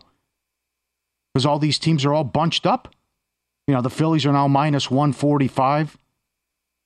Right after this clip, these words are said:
Miami's now minus one seventy. I, I'm still not buying in. You think at some point with their tough schedule, it's gonna happen and they're gonna fall off.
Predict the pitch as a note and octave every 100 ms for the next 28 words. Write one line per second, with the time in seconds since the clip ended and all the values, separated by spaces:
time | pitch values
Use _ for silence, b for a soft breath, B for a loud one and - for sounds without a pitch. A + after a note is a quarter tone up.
0 | _ _ - A#2+ A#2+ B2+ D3 C3+ C3 C3+
1 | B2+ C3 D3+ C#3 - A#2+ C#3+ B2+ C#3 B2+
2 | C#3+ D#3+ - _ _ _ _ - A#2 A#2+
3 | B2+ - D#3+ D#3 C#3+ A2 B2+ D3 C3+ G#3
4 | C3 - C3 B2+ - E3+ - A#2 A2 A#2
5 | A#2+ B2+ G#2+ - D3 - - E3 F3 G2+
6 | - _ _ _ _ - A2 D3+ B2+ C3+
7 | - D3 A#2+ C3 B2+ G#2+ - D3 A#2 D3
8 | G3 -